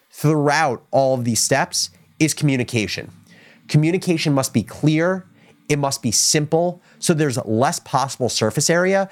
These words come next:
for people to get confused or to do the wrong thing. It also has to be constant. It has to be constantly moving up the chain of command, and it has to be constantly moving down the chain of command.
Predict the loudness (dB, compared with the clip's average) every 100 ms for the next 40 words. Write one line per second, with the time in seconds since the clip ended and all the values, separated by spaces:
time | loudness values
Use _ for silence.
0 | -8 -2 -2 0 0 2 2 -2 -2 -8
1 | -2 0 0 0 -2 -2 0 0 0 0
2 | 0 0 -2 -4 -4 -6 -20 _ _ _
3 | -12 -4 -2 0 0 0 0 0 0 -2
4 | -4 -4 -2 -2 -6 -8 _ -20 -20 -4
5 | -2 0 -2 -6 -2 -2 0 0 0 0
6 | -2 -2 0 0 -2 -6 -4 0 -2 -2
7 | 0 0 0 -4 -2 0 0 0 -2 -2
8 | -2 0 0 0 0 -2 -2 -2 -4 -4
9 | -4 -6 -6 -6 -6 -8